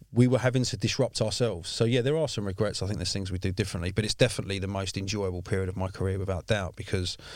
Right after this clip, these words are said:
I made some lifelong friends. I got to see some amazing things, and, you know, I certainly wouldn't, wouldn't wanna change that.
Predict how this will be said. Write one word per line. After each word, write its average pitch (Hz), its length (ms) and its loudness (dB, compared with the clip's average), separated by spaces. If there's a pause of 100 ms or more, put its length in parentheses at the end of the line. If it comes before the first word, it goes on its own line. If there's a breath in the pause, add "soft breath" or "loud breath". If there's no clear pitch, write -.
(380 loud breath)
I 104 80 2
made 98 180 2
some 107 160 -2
lifelong 95 400 -2
friends. 95 380 -2
I 110 80 -2
got 90 160 -6
to 87 100 -6
see 95 180 -2
some 95 180 -4
amazing 95 400 -4
things, 92 340 -4
and, 92 240 -4 (100)
you 95 80 -6
know, 92 220 -4
I - 60 0
certainly 95 320 -2
wouldn't, 87 260 -6 (140)
wouldn't 92 200 -16
wanna 87 180 -4
change 92 340 -4
that. 110 160 -10